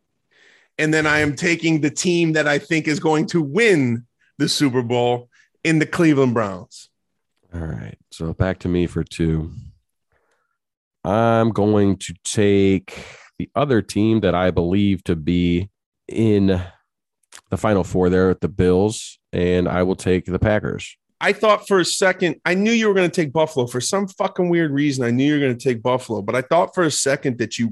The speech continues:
Speaker 1: weren't gonna take the Packers. However, these next two teams that I have, I both have rated higher on my power ranking than Buffalo, so that works out for me.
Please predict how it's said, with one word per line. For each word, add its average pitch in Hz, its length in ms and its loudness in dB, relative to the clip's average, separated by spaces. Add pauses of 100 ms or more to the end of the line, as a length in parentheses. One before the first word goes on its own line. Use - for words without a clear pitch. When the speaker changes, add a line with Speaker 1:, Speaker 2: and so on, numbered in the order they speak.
Speaker 1:
weren't 110 340 -4
gonna 107 200 -4
take 98 340 -10
the 101 80 -14
Packers. 92 760 -14 (600)
However, 135 720 -2 (360)
these 135 300 -4
next - 320 -4
two 160 180 -4
teams 160 380 -2
that 147 100 -6
I 131 140 -2
have, 131 300 -4
I 120 100 -2
both 123 480 -4
have 117 420 -2 (480)
rated 117 480 -2
higher 139 840 -2 (640)
on 127 220 0
my 123 200 0
power 131 460 0
ranking 143 540 -2
than 120 200 0
Buffalo, 139 520 -2
so 123 180 -4
that 110 220 -2
works 123 360 -4
out 120 280 0
for 139 100 -2
me. 147 360 -2